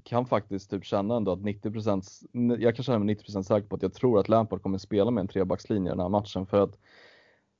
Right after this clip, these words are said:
han har matchat upp nästan mot varenda lag som har en trebackslinje med trebackslinje själv.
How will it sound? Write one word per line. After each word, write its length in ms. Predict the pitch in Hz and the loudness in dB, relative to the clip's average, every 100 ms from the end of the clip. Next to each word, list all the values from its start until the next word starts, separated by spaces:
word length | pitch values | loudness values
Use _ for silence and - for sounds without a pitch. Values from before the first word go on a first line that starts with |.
| _ | _
han 280 | 120 139 143 | 4 6 6
har 100 | 127 | 4
matchat 360 | 120 117 110 | 2 0 0
upp 180 | 110 - | 0 0
nästan 300 | 104 104 98 | -6 -2 -4
mot 160 | 95 98 | -2 -2
varenda 400 | - 110 98 98 | -2 -2 -2 2
lag 280 | 101 95 | 4 2
som 120 | 101 98 | 0 -2
har 100 | 92 | -4
en 60 | |
trebackslinje 600 | - 98 95 - 104 92 90 | -2 -4 -4 -4 -2 -2 -2
med 200 | 95 90 | -2 0
trebackslinje 540 | 101 95 101 98 95 | -2 -2 -4 -4 -4
själv. 300 | - 104 | 4 4